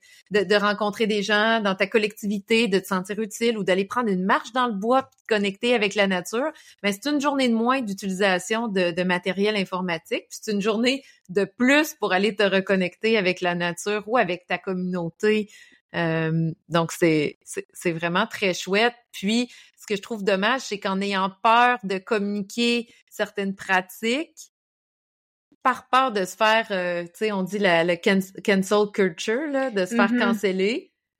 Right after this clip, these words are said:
Speaker 1: ben là, on le dit pas, mais quand on le dit, on va peut-être inspirer, comme à travers nos idées d'action de la firme, mais j'espère qu'il y a quelqu'un qui écoute qui va dire, « Mais quelle belle idée, je pourrais simplement intégrer ça à mon entreprise puis faire une différence »,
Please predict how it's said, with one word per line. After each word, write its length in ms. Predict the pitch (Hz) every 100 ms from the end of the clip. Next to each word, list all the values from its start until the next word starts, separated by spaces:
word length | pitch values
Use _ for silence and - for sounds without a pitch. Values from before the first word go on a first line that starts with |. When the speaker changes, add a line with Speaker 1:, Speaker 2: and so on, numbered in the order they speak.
| _ 208
Speaker 1:
ben 120 | 214
là, 140 | 254
on 40 | 240
le 80 | 196
dit 180 | - -
pas, 420 | 277 302 554 - _ _
mais 140 | 214 240
quand 180 | 339 349
on 40 |
le 100 | 294
dit, 480 | 202 208 277 311 359 _ -
on 100 | 220
va 140 | 220
peut-être 260 | - 302 302
inspirer, 720 | 269 240 - 240 240 277 285 196
comme 280 | 202 190 - -
à 120 | 202
travers 340 | 202 202 233
nos 160 | 254 240
idées 300 | 190 180 240
d'action 380 | 208 196 - 220
de 80 | 214
la 100 | 180
firme, 300 | - 269 311
mais 120 | 202
j'espère 440 | 180 254 - 349 339
qu'il 100 | 226
y 20 |
a 20 |
quelqu'un 320 | 202 185 247 247
qui 120 | 208
écoute 260 | 202 311 -
qui 80 |
va 60 | 165
dire, « 120 | 185 - 220
Mais 180 | 208
quelle 240 | 202 392 247
belle 160 | 269
idée, 320 | 220 180 247 294
je 120 | -
pourrais 240 | 208 214
simplement 540 | 202 311 339 233 208 240
intégrer 360 | 233 196 196
ça 120 | 196
à 40 | 247
mon 180 | 214 185
entreprise 520 | 170 180 175 320 -
puis 100 | -
faire 180 | 208 190
une 100 | 170
différence », 640 | 160 175 160 170 -